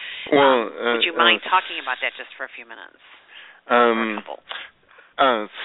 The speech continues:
Speaker 1: Seed, uh, um, which was a nonprofit that I, uh, uh, founded and, and ran for seventeen years, um, I, I wanted to c-, start with the name Seed, Seed just because it was so seminal, and then I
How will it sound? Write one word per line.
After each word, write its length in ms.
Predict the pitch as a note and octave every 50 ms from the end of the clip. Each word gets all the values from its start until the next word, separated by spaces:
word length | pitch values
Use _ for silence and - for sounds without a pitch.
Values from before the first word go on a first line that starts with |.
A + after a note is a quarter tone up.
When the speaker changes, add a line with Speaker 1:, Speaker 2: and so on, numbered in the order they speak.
| -
Speaker 1:
Seed, 560 | - A3+ B3 A3+ D3 A#2+ A#2 A#2 B2+ B2+ - - _
uh, 640 | - A#2 A2+ G#2+ G#2 G#2 G2+ G2 F#2+ F#2 F2 E2 D#2+ - -
um, 480 | A2 G#2 G2+ F#2+ F#2+ G2 G2 G2 G#2+
which 160 | G#2+ G#2+ - - - - G#2+
was 160 | G#2+ G2 - G#2
a 40 |
nonprofit 800 | G2+ G2 G2+ G#2+ A2 A2 A2 G#2+ - G#2+ G#2 G2+ G2 - G#2 -
that 160 | - F#2 F2 -
I, 400 | F2 F2+ F#2 F#2 F2+ F2+ - - - F2 F#2+
uh, 380 | F#2+ F2+ F2 F2 E2+ F2 - - - _ -
uh, 180 | - F#3 - - - -
founded 440 | G#2+ G2+ G#2 G#2 F#2+ G2+ G2 F#2+
and, 200 | F2 E2 D#2+ - - - G2
and 180 | F#2 F2 E2
ran 300 | F2+ F#2+ F#2+ F#2 F#2+ F#2
for 160 | - - E2+ D#2+
seventeen 600 | - - G2 F2+ E2 F2 E2 - - F2 E2+ F2
years, 320 | G2 A2 A2 G2 F2+ F2 - - - - - - - - - - _
um, 640 | - - G2+ F#2+ F#2+ F#2 F2+ F2+ F2 E2+ E2 D#2+ - - - - - - -
I, 160 | C#3 D#3 E3
I 140 | D#3 E3 D#3+
wanted 300 | D#3+ E3+ A3+ C4 C#4+ C#4 -
to 80 | -
c-, 280 | - - - - - B2+ - -
start 220 | - - C#3+ D3 C3
with 80 | B2+
the 100 | G#2+ A2+
name 160 | A2+ A2+ A2 G#2+ - - -
Seed, 220 | D3+ D#3 D3 C#3 A2 - - - - -
Seed 300 | F3 E3+ D#3+ C#3+ A2+ G2
just 240 | G#2+ A2+ G#2+ - -
because 240 | A2 - - G#2+
it 80 | A2 G#2+
was 80 | G2+ - -
so 120 | C#3 C3 A#2+ - -
seminal, 560 | - C3+ B2 B2+ B2 G#2+ F2+ F2 F2+ F#2 G2
and 80 | G2+ G#2+
then 80 | A2
I 140 | G#2 G2+ G2